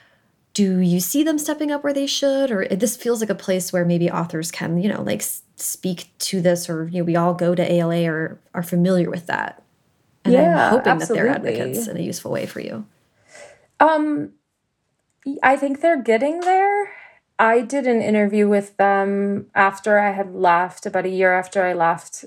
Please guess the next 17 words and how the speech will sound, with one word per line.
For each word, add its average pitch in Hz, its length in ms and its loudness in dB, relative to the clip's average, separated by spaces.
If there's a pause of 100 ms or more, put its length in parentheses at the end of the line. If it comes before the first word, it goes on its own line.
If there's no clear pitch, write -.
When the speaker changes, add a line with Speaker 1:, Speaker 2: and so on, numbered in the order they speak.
Speaker 2:
um, 202 400 -6
in 196 120 -2
two 196 200 -8
thousand 196 260 0
eighteen 185 320 -4
or 170 80 -2
two 180 160 -10
thousand 175 380 -2
nineteen. 160 800 -2 (360)
They 175 200 2
put 185 160 0
together 175 320 2
a 165 40 2
piece 165 360 -4
where 170 80 0
they 160 220 4
interviewed 160 760 -4